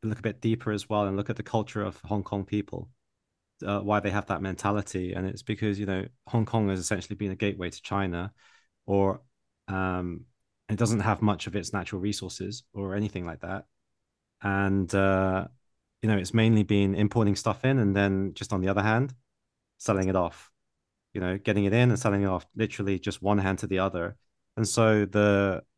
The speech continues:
the very generalized way of saying it, the mentality is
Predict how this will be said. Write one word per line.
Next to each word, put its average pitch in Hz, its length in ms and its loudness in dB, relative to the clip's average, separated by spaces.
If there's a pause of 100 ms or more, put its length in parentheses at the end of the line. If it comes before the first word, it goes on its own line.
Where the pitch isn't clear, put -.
(320)
the 98 440 -4 (1200)
very 120 180 6
generalized 92 680 2
way 92 160 0
of 85 60 -4
saying 101 320 2
it, 90 200 -6 (580)
the 104 60 2
mentality 104 800 4
is 98 240 -2